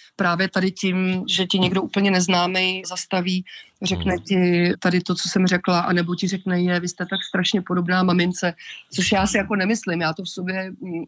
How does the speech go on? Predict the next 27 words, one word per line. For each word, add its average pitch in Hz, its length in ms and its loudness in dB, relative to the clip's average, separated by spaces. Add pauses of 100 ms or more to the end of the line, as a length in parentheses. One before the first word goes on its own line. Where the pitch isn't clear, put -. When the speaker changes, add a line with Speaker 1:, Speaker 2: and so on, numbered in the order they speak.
Speaker 1:
zas 180 160 -8
tolik 202 240 -2
nevidím, 180 500 -4
protože 185 360 -12
si - 140 -6
myslím, 180 380 -2
že 185 200 0 (380)
já 185 100 2
jsem 190 200 4
opravdu 185 320 4
takovej 185 400 2
hodně 180 480 2
spravedlivý 180 640 0
mix 185 320 -4
mezi 180 200 -2
mámou 175 460 0
a - 20 -4
tátou, 180 460 -2 (400)
a - 60 -4
to 165 100 -2
jak 185 200 2
povahově, 175 520 0
tak 170 180 -4 (100)
i 180 140 0
jako 175 200 -2 (180)
<laughs> 294 160 2
vizuálně. 180 720 2